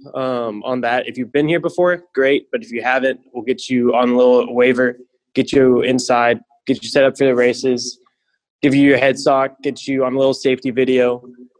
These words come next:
teach you about the carts, 'cause they are a lot different than your normal putt-putt carts. They're not your normal putt-putt carts.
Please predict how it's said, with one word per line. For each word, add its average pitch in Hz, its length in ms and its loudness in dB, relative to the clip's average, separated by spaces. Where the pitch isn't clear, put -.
teach 156 240 -2
you 160 100 2
about 135 280 0
the 135 60 -2
carts, 131 360 -2
'cause 123 140 -8
they 131 100 0
are 147 340 2
a 120 80 -8
lot 123 460 -4
different 127 460 -8
than 117 280 -6
your 113 520 -2
normal 123 320 0
putt-putt - 360 -6
carts. - 380 -10
They're 117 240 -4
not 123 280 -2
your 113 100 -14
normal 104 320 -8
putt-putt 113 480 -2
carts. - 460 -4